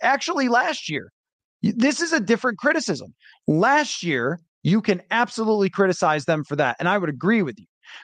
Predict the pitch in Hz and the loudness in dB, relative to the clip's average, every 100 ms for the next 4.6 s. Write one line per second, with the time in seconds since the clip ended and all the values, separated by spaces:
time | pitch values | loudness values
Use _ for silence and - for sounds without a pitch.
0 | - 175 214 185 175 147 - _ 143 147 | -2 2 2 2 0 -8 -16 _ -4 2
1 | - 247 285 294 233 262 160 170 175 214 | 4 4 2 -4 -2 -2 0 0 2 0
2 | - 165 151 - 165 170 123 180 240 143 | -2 -4 -4 -2 0 0 0 2 4 0
3 | 107 120 _ _ _ _ - 185 - 240 | -6 -16 _ _ _ _ -2 0 0 0
4 | 208 233 233 165 147 160 | 2 2 2 0 -2 -4